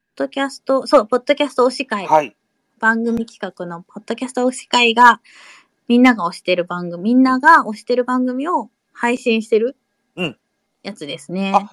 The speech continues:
Speaker 2: え、
Speaker 1: で、
Speaker 2: え、
Speaker 1: 毎月
Speaker 2: ちょっと待って。みんなが推してる回を配信してる回なんですか？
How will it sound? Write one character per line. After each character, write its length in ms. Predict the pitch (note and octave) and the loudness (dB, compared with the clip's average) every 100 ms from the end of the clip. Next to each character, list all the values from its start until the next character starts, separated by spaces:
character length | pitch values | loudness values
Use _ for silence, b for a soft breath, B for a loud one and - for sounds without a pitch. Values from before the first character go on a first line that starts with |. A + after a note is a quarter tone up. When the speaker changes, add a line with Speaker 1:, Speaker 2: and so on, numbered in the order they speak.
| A#3 | 0
Speaker 2:
え、 200 | D4 D4 | 0 0
Speaker 1:
で、 60 | - | -4
Speaker 2:
え、 200 | C4 - | -10 2
Speaker 1:
毎 220 | D4+ F4 | 4 6
月 60 | F#4+ | 2
Speaker 2:
ち 60 | |
ょ 20 | E4 | 2
っ 40 | |
と 60 | F4 | 0
待 140 | - | 0
っ 20 | |
て。 20 | - | -10
み 180 | A#3 D4 | -10 -8
ん 200 | D4+ D4 | -10 -4
な 160 | D4 | -2
が 400 | A#3 A#3+ G#3 - _ | 6 10 10 8 _
推 120 | E3+ | -4
し 200 | E3+ - | -4 -10
て 120 | - C#4 | -12 -10
る 180 | C#4+ - | -10 -14
回 400 | _ C4+ C4 G#3 | _ -8 -8 -4
を 200 | A#3 A3 _ | 0 -2 _
配 360 | _ B3+ D#4+ E4 | _ -8 -6 -6
信 400 | C#4+ D4 D4 D4 | -8 -12 -12 -12
し 160 | - - | -14 -8
て 120 | C4+ | -8
る 100 | B3 | -8
回 320 | - G#3 A2+ | 4 4 4
な 80 | F2 | -8
ん 60 | |
で 60 | D2+ | _
す 100 | _ | _
か？ 160 | - | -14